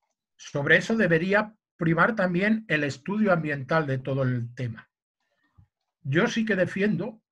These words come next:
que de los ocho mil megavatios repotenciables se podría pasar a una can-, a una potencia del orden de doce a catorce mil megavatios.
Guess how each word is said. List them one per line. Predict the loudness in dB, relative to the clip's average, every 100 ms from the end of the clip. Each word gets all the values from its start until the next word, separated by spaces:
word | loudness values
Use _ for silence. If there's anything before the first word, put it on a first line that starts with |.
| _ _
que | -4
de | -2
los | -4 -6
ocho | -8 -4
mil | 0 2
megavatios | 2 2 2 2 0 -4 -8 -12 _ _ _ _ _ _ _ _ _ _ -2
repotenciables | -2 0 -2 -2 -2 0 0 0 -4 -8 -16 _ _ _ _ _ _
se | -20 -4 -2
podría | -2 -2 0 0
pasar | 0 -2 0 0
a |
una | 0 -2 -2
can-, | -2 -2 -8 _ _
a | -2
una | 4 4 4
potencia | -2 0 -2 2 0 0 -6 _ _ _ _ -6
del | 2 4
orden | 4 4 2 2
de | 0
doce | 2 0 -2 -10 -10 _ _ _ _ _ _ _
a | -6 -2
catorce | -2 -2 -4 -4
mil | -4 -2
megavatios. | -2 -2 -2 -4 -6 -16 _ _